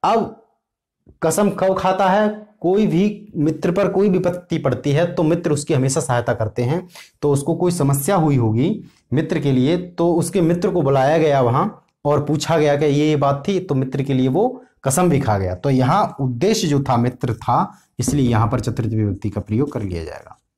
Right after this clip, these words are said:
तो मित्राय, ठीक है। उम्मीद है आपको अच्छे से समझ में आ गई होगी।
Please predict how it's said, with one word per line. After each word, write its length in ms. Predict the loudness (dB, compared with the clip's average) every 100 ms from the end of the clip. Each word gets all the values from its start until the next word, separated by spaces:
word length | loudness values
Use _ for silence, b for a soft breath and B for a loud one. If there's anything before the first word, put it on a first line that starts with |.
| _ -20 -18 -18
तो 160 | -8 -4
मित्राय, 760 | -2 -2 -4 0 2 2 2 0 -6 -20 _ _ _ _ _ _ _ _ _ _ _ _ _ _ _ _ _ _ _ _ _ _ _ _ _ _ _ _ _ -20 -20 _ _ _ _ _ _ -10
ठीक 160 | -4 -2
है। 80 | -2 -4 b b b b b b b _ _ _ _ _ _ _ _ -4
उम्मीद 340 | 0 2 2
है 500 | 2 2 0 -2 -8 -20 _ _ _ _ _ _ _ _ _ _ _ -4
आपको 280 | -2 -2
अच्छे 260 | -4 -2 -4
से 60 | 0
समझ 140 | 2
में 140 | 2 2
आ 60 |
गई 120 | 2
होगी। 260 | 2 2